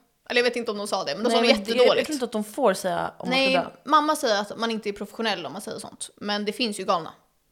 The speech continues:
Speaker 2: Okej, men ärligt nu. Ska vi gå och bli spådda?
Speaker 1: Ja.
Speaker 2: Alltså, vi skriver upp det. Jag skriver upp det nu på min to-do.
Speaker 1: Ja,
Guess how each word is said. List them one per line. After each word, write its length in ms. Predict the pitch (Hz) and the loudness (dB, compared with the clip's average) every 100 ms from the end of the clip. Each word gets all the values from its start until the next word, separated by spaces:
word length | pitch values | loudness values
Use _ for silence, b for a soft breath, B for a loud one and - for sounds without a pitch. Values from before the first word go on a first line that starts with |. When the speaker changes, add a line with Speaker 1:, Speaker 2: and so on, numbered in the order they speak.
| _ _ | _ _
Speaker 2:
Okej, 120 | 247 | -4
men 120 | 294 277 - | -4 -2 4
ärligt 280 | 269 302 | 6 6
nu. 140 | 226 - _ _ _ _ _ | 0 -8 _ _ _ _ _
Ska 160 | - 254 | -12 -8
vi 340 | 247 233 226 - | -4 -4 -6 -6
gå 100 | 277 | -4
och 60 | 220 | -4
bli 60 | |
spådda? 280 | 208 202 - - _ - | -6 -6 -8 -10 _ -4
Speaker 1:
Ja. 160 | 233 233 _ _ - - - | -2 -4 _ _ -20 -20 -10
Speaker 2:
Alltså, 160 | 220 233 | -8 -4
vi 140 | 240 | -4
skriver 220 | 233 220 | 0 2
upp 140 | 233 - | 2 2
det. 100 | - - _ | -8 -10 _
Jag 120 | - | -8
skriver 180 | - 294 | -4 -2
upp 120 | 202 | -2
det 60 | 214 | -2
nu 100 | 196 | -2
på 100 | 202 | -2
min 140 | 185 | -2
to-do. 80 | 185 | 2
Speaker 1:
Ja, 140 | 185 | 4